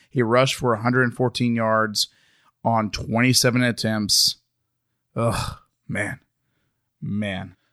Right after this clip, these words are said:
Total yards, uh, Baylor was at three hundred and seven with Oklahoma at five hundred and twenty-five. Oklahoma had seven penalties for sixty-six yards.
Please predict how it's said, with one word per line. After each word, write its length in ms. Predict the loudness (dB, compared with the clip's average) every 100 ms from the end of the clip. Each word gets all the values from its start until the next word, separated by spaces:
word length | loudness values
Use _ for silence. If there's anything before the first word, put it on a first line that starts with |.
| _
Total 360 | 2 4 6 6
yards, 580 | 6 6 6 6 4 4
uh, 400 | 6 6 6 4
Baylor 420 | 2 2 4 6
was 220 | 6 6 6
at 280 | 4 0
three 280 | -2 2 4
hundred 440 | 6 6 6 6 4
and 80 |
seven 460 | 4 4 6 4 6
with 260 | 4 2 2
Oklahoma 800 | 4 4 6 6 8 6 6 6
at 280 | 2 -2 2
five 260 | 4 6 4
hundred 480 | 2 4 4 2 -4 _ _ _ _ 2
and 180 | 2 2
twenty-five. 640 | 0 0 2 4 6 4 0 _ -2
Oklahoma 520 | 0 4 6 6 6
had 200 | 2 2
seven 460 | 4 4 2 0
penalties 640 | 2 2 4 4 4 4 0 _ _ _ _ -6
for 120 | -2
sixty-six 560 | -2 -2 -2 0 0
yards. 440 | 4 6 6 4